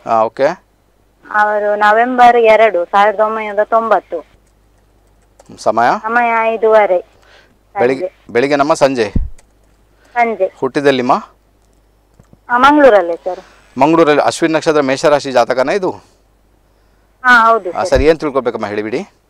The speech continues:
Speaker 2: ಅದೇ ಅವರಿಗೆ ಅಂದ್ರೆ ಇವಾಗ, ಇವಾಗ ಕೊರೋನಾ ಅಂತೇಳಿ ಇಫೆಕ್ಟ್ ಅಂತ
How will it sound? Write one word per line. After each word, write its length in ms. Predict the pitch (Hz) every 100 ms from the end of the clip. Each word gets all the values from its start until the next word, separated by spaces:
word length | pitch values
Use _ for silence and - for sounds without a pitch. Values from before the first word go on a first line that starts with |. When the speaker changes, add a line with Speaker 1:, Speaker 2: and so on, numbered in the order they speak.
| _ _ _ _ _ _ - _
Speaker 2:
ಅದೇ 260 | 220 208 208
ಅವರಿಗೆ 380 | 202 220 226 214
ಅಂದ್ರೆ 420 | 208 202 208 214
ಇವಾಗ, 320 | 220 220 175 175 180 190 180
ಇವಾಗ 200 | 196 214 220
ಕೊರೋನಾ 380 | 226 - 240 226
ಅಂತೇಳಿ 720 | 214 220 214 240 233 220 208 202 220
ಇಫೆಕ್ಟ್ 360 | - 220 -
ಅಂತ 220 | 202 202